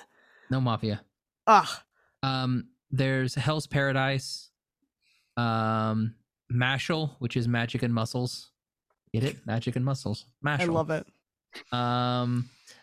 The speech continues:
Speaker 1: uh, Kamikatsu, Working for God in a Godless World. Um, My One Hit Kill Sister, uh, Skip and Loafer,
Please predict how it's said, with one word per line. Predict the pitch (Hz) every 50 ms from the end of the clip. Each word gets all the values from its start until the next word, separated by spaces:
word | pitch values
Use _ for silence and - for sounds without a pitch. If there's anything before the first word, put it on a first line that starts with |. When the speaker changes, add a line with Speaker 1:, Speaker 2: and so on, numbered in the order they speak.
| _ _ -
Speaker 1:
uh, | 135 135 135 135 123
Kamikatsu, | - - - 160 160 151 - - 156 151 - - - 165 156 156 156 151 151 151 147 -
Working | - 127 127 135 131 - - 135
for | - 139
God | 127 127 127 127 131
in | 127 123
a | 123
Godless | 117 127 120 120 117 117 110 -
World. | - 135 151 160 160 160 156 156 160 151 147 - - - - - _ _ _ _ _ _ _ _ _ _ _ _ _ _ _ _ _ _ _ _ _ _ _ -
Um, | 113 110 110 110 107 107 107 104 104 104 104 107 107 104 101 - - _ _ _ _ _ -
My | 131 123 120 123
One | 117 120 127 127
Hit | 123 120 135 - -
Kill | - 123 110
Sister, | - - - 175 165 - - 175 165 165 160 147 - _ _ _ _ _ _ _ _ _ _ _ _ _ _ _ _ _ _ _ _ _ - - _ -
uh, | 117 110 107 107 104 107 104 - - - _ _ -
Skip | - - - - 165 -
and | 170 147 139 135
Loafer, | 135 143 147 - - 190 190 185